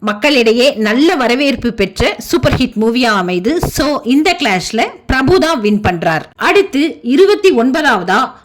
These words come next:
ஆயிரத்தி தொள்ளாயிரத்தி தொண்ணூத்தி ஆறு தீபாவளி அன்று விஜயகாந்தோட அலெக்சாண்டர் திரைப்படமும் பிரபுவோட பாஞ்சாலங்குறிச்சி திரைப்படமும் ரிலீஸ் ஆகுது. விஜயகாந்தோட அலெக்சாண்டர் திரைப்படம் மக்களிடையே நல்ல வரவேற்பு பெற்ற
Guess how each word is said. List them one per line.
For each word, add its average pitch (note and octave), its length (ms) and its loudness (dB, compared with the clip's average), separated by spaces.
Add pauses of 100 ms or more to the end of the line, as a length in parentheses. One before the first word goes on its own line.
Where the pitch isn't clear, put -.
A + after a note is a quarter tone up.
ஆயிரத்தி F#4+ 360 0
தொள்ளாயிரத்தி B3 460 -2
தொண்ணூத்தி F4+ 540 2
ஆறு C4+ 360 0 (100)
தீபாவளி C4+ 540 2
அன்று G#3 420 -2
விஜயகாந்தோட A#3 720 0 (300)
அலெக்சாண்டர் D#4 680 0
திரைப்படமும் A3 680 0 (420)
பிரபுவோட C#4+ 600 4 (520)
பாஞ்சாலங்குறிச்சி E4+ 920 0
திரைப்படமும் A3+ 580 0
ரிலீஸ் A#3 380 0
ஆகுது. F3+ 340 0 (480)
விஜயகாந்தோட A3+ 500 0 (200)
அலெக்சாண்டர் D#4 800 0
திரைப்படம் G#3 540 -2 (300)
மக்களிடையே A3 920 0 (260)
நல்ல A#3 340 0
வரவேற்பு A3+ 540 0
பெற்ற G3+ 440 -4